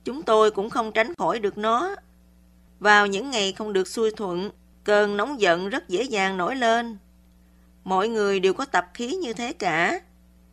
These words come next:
Nhưng thế nào giải quyết nó? Đó mới là điều quan trọng. Lửa sân là nền móng thúc giục âm ỉ thâm sâu trong ta. Nó im lìm ẩn dạng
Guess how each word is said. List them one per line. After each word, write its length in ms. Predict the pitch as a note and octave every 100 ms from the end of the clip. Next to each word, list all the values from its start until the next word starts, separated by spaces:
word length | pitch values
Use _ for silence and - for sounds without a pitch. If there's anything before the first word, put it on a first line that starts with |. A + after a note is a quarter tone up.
| -
Nhưng 340 | A3 A#3 A#3+ A#3
thế 140 | D4
nào 260 | F4+ G#3 G3+
giải 200 | F#3 A#3+
quyết 300 | C4 G#4 B3+
nó? 280 | C4 F4+ A4+ _ _ _ _ -
Đó 300 | G3 G#3+ E4
mới 140 | F4
là 140 | A#3
điều 220 | F#3+ F#3+ F#3
quan 220 | A#3+ A#3
trọng. 440 | F#3 D3 F#3 G#3+ - _ _ _ _ _ _ _ _ -
Lửa 280 | F#3 F#3+ B3
sân 360 | - A3 G#3+
là 140 | G#3+ F#3+
nền 220 | F#3 F#3
móng 280 | F#3 G3+ G4+
thúc 220 | F4+ - -
giục 280 | G3+ F3+
âm 160 | F#3 - -
ỉ 340 | F#3 F#3 F4+ -
thâm 220 | B3+ A#3+
sâu 280 | C4 B3 B3
trong 220 | B3 A#3+
ta. 380 | A#3 A#3 B3 B3+ _ _ _ _ -
Nó 320 | G#3+ A3 C4+ -
im 180 | A3 A3
lìm 260 | G3+ G3
ẩn 280 | E3 F#3+ C4
dạng 420 | F#3 E3 E3+ G3